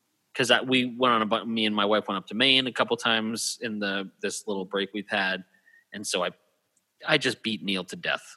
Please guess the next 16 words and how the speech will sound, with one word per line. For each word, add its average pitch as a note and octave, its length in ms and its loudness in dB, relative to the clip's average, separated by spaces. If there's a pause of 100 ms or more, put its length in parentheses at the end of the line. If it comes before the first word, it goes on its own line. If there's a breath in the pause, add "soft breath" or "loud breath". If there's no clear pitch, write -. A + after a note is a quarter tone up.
(160)
with F#2 220 -12 (220)
everyone E2 260 -10
in D#2+ 60 -12
the E2 60 -10
car. - 300 -10
But, G#2+ 180 0
uh, A2 220 4 (560 loud breath)
I C3 100 10
did B2+ 280 2
that B2+ 260 4
dumb G#2 260 2
thing A2 280 -4
that A2 120 2
everyone G#2 360 -2
does G#2 280 2
where F#2+ 460 0